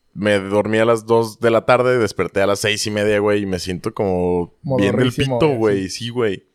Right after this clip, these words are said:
Speaker 1: Muy mal, me siento como la cabeza hueca. Digo, así la tengo, pues, pero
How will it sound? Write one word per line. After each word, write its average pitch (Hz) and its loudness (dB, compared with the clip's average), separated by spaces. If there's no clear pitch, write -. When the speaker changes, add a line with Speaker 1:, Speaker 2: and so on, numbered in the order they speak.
Speaker 1:
Muy 110 -2
mal, 117 2
me 107 -4
siento 107 -6
como 117 0
la 95 2
cabeza 98 0
hueca. 92 -2
Digo, 120 2
así 104 -2
la 135 -2
tengo, 135 -2
pues, 101 0
pero 82 -4